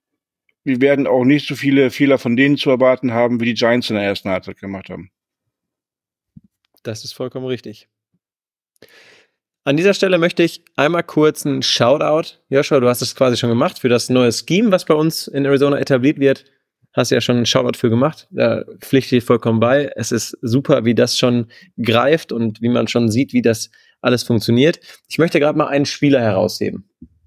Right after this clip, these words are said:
Speaker 2: Und zwar möchte ich gerade unseren First-Round-Pick einmal in ganz besonderer Art und Weise loben. Paris Johnson Junior Denn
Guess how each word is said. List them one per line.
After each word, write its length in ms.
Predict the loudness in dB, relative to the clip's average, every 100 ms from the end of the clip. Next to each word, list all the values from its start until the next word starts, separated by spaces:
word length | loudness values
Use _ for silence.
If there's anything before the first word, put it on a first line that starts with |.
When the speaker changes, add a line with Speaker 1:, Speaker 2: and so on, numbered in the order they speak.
| _ _ _ _ _ _ -6
Speaker 2:
Und 120 | 0
zwar 120 | 0
möchte 240 | 0 -2
ich 80 | -2
gerade 400 | -2 0 -2 -4 -2
unseren 680 | 0 2 2 0 -2 -6 _ _ _ -4
First-Round-Pick 720 | 0 0 0 -2 -2 -4 -4
einmal 340 | -6 -8 -10 _
in 160 | -4 -2
ganz 200 | -2 -2
besonderer 300 | -2 -2 -4
Art 120 | -6
und 160 | -6 -4
Weise 220 | -2 -2
loben. 340 | -4 -4 -10 _ _ _ _ _ _
Paris 420 | -2 0 -2 -8 -4
Johnson 500 | 0 2 0 -6 -4
Junior 380 | 0 0 -2 -12 _ _ _ -20 -20 _
Denn 500 | 0 2 2 -2 _